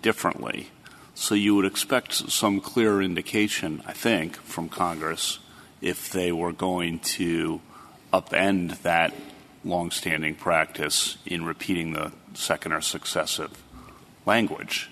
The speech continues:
And you started your argument by saying there's no difference between fifty-nine and sixty, but there's the twenty-eight day time period and there is the pre-edpa history where the lower courts really did distinguish the two in this context. So how do you respond to that?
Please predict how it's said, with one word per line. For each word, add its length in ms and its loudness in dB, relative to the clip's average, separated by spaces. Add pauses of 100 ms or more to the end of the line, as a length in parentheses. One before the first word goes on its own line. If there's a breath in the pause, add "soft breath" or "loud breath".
And 180 2
you 60 4
started 400 6
your 140 6
argument 340 2
by 100 4
saying 240 2
there's 180 -2
no 120 2
difference 500 0
between 340 -4
fifty-nine 460 -2
and 80 -2
sixty, 340 0
but 140 -8
there's 180 -6
the 80 -6
twenty-eight 500 2
day 360 2 (400 loud breath)
time 300 4
period 420 0
and 340 4
there 180 0
is 240 -2
the 360 0 (380 loud breath)
pre-edpa 680 2
history 420 2
where 180 2
the 160 -4 (160)
lower 280 0
courts 420 -4
really 320 2
did 300 0
distinguish 800 0 (540 loud breath)
the 100 -2
two 440 2
in 160 -2
this 180 -2
context. 760 0
So 120 -2
how 100 2
do 80 2
you 100 2
respond 440 0
to 60 -8
that? 260 -4